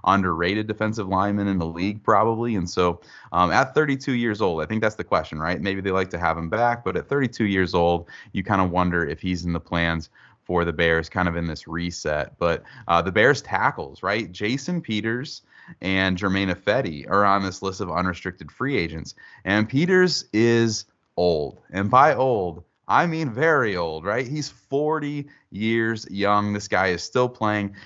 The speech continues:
at a really high level, played great for Chicago in two thousand twenty-one, but he's clearly not the future there. And if you move on from Ifedi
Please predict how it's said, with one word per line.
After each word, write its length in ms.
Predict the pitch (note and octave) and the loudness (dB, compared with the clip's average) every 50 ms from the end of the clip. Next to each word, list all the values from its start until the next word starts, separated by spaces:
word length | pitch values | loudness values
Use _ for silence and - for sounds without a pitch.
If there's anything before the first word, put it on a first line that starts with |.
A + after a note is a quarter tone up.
| - - - | -18 -6 -4
at 100 | G2 F#2+ | -2 0
a 60 | F#2 | 0
really 320 | F2 G2+ C3+ D3+ C#3+ A2+ | 0 2 2 2 2 2
high 240 | G2 F#2+ F#2+ G2 G2 | 2 2 2 2 4
level, 300 | F#2+ F#2 F2 F2+ G#2 F#2+ | 2 2 0 0 0 -4
played 280 | F#2+ - A2 G#2+ G2 F2 | -4 -2 -2 -2 -2 -4
great 360 | E2+ E2+ F#2 G#2+ B2 A#2 - | -4 -2 -2 0 -2 -2 -6
for 100 | G2+ F2 | -10 -10
Chicago 640 | - - F2 - F2+ E2+ E2+ F2 F2 F2 E2+ E2+ - - - - _ - - | -10 -10 -6 0 2 2 2 2 2 0 -2 -4 -6 -12 -20 -20 _ -12 -6
in 120 | F#2 F2+ | -6 -6
two 140 | F2 G2 F#2 | -4 -4 -2
thousand 400 | F#2+ F2+ F2+ F2+ F2 F2+ F2+ E2 | 2 4 4 4 2 0 -4 -6
twenty-one, 520 | - F#2 F2+ F2+ F2 F2 F2 F2 F2+ F2+ | -4 -4 -4 -2 -2 -2 -2 -2 -2 -2
but 200 | E2+ F#2 F2+ - | 0 -2 -2 -2
he's 240 | - A2+ G#2+ G2+ - | -4 -6 -6 -6 -6
clearly 480 | - - - F3 F#3+ F#3 F3 D#3 C3+ A2+ | -10 -10 -6 -4 0 2 2 4 4 4
not 240 | A2 G#2+ G2+ G2 | 6 4 4 2
the 80 | - F#2 | 0 -6
future 380 | - - F#2+ F2+ - - F#2+ F2+ | -8 -6 -6 -6 -4 -4 -4 0
there. 400 | F#2 F2+ F2 F2 F2 E2 - - _ - - - - - | 2 2 2 2 2 0 -4 -12 _ -20 -20 -20 -12 -6
And 160 | F#2 F#2 F2+ | -4 -2 -2
if 80 | F2 F#2+ | -2 0
you 100 | G2 G2+ | 0 2
move 220 | G#2+ A2 G#2 G#2 | 4 2 4 4
on 200 | G#2 G2+ G2+ F#2 | 4 4 4 2
from 180 | F#2 G2+ F2 E2+ | 0 -4 -4 -4
Ifedi 600 | E2+ - - B2 B2 B2+ C3 B2+ B2 B2 A#2 | -4 -2 2 4 4 4 4 0 -2 -4 -6